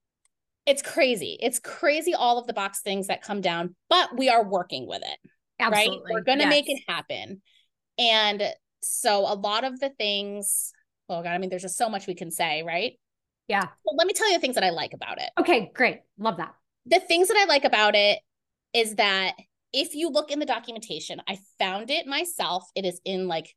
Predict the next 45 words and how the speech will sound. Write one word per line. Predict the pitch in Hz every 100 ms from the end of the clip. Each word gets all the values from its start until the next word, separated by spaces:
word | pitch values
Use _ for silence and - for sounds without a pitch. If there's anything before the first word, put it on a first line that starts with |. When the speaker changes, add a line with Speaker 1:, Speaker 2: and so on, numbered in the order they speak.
| _
Speaker 1:
the | - 208
introduction | 233 302 277 247 - 254 233
book. | 226 214 214
It's, | -
like, | 170 -
the | 156 _ _ _ -
middle | 240 226 240 254 254 247
pages | - 240 220 220 214
at | 208
the | 196
end | 175 202
of |
the | 202
introduction. | 202 - 190 185 - 175 180 - _ _ -
It | 269
says | - 262 277
that |
it | 294 240
is |
not | 208 202 214 208 226 -
supposed | 247 247 208 -
to |
be | 196 196
the |
same | 190 180 185
thing | 175
as | 175
the | 180
classroom | 151 143 147
next | 143 -
door. | 135 120 _ _ _ _ _ _ _
Speaker 2:
Okay, | 311 349 659 262
Speaker 1:
It | 254 247
is | - -
Speaker 2:
good. | 240 247
Speaker 1:
meant | 240 269 349 -
to | -
be | 254 254 233 214 _ _
based | 196 208 226 233
off | 220 220
of | 247
the | 247
children's | 247 214 202 196 190 190 196 -
ideas. | 190 175 170 117 - -
So | - - 220 214 202